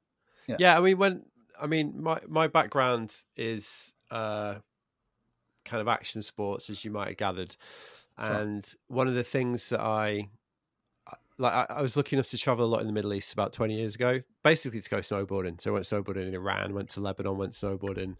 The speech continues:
Speaker 1: Oh, excellent.
Speaker 2: to write, to write stories, like, for magazines that I wrote for at the time.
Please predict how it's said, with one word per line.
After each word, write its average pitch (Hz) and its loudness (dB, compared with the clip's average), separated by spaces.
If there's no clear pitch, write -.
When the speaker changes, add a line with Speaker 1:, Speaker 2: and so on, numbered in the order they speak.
Speaker 1:
Oh, - -2
excellent. 151 -2
Speaker 2:
to 131 4
write, 131 8
to 151 4
write 143 10
stories, 113 2
like, 104 -6
for 107 -14
magazines 113 -6
that 107 -4
I 110 0
wrote 110 0
for 110 -2
at - -6
the 101 -12
time. 120 -2